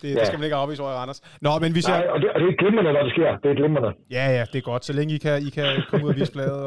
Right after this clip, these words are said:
Speaker 1: og, og, og, og gøre det godt for dansk fodbold. Spændende. Der kommer masser af F C København derovre i hvert fald, og så der, så der bliver i hvert fald lidt stemning på, på stadion, hvis I nu ikke selv kan, kan skabe det derovre. Men, øh,
Speaker 2: Ja,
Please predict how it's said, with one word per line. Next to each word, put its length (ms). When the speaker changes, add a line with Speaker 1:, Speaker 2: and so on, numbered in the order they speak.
Speaker 1:
og, 60
og, 80
og, 60
og 100
gøre 120
det 80
godt 120
for 60
dansk 220
fodbold. 240
Spændende. 460
Der 80
kommer 180
masser 340
af 60
F 40
C 80
København 280
derovre 260
i 80
hvert 120
fald, 180
og 320
så 100
der, 80
så 100
der 60
bliver 140
i 40
hvert 120
fald 60
lidt 100
stemning 400
på, 120
på 80
stadion, 320
hvis 140
I 40
nu 60
ikke 120
selv 140
kan, 280
kan 80
skabe 260
det 100
derovre. 180
Men, 240
øh, 60
Speaker 2:
Ja, 120